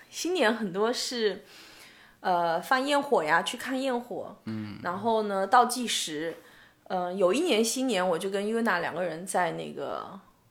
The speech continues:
Speaker 1: Vegas 过的。然后呢，新年十二月三十一号那天晚上，Vegas 的酒店就爆满，特别贵。然后他们每年新年十二月三十一号凌晨的时候，倒数的时候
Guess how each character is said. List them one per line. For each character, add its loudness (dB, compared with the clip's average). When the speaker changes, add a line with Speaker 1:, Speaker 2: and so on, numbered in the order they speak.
Speaker 1:
Vegas -2
过 -4
的。 -16
然 -6
后 0
呢， -6
新 0
年 4
十 4
二 10
月 4
三 4
十 -2
一 -4
号 -2
那 0
天 -2
晚 -4
上， -2
Vegas -2
的 -4
酒 -4
店 -6
就 -8
爆 10
满， -2
特 -6
别 0
贵。 -2
然 -4
后 4
他 -4
们 -2
每 0
年 -4
新 -2
年 -4
十 2
二 8
月 4
三 4
十 -4
一 0
号 2
凌 -2
晨 -2
的 -2
时 -4
候， -2
倒 6
数 -2
的 -6
时 -6
候 -4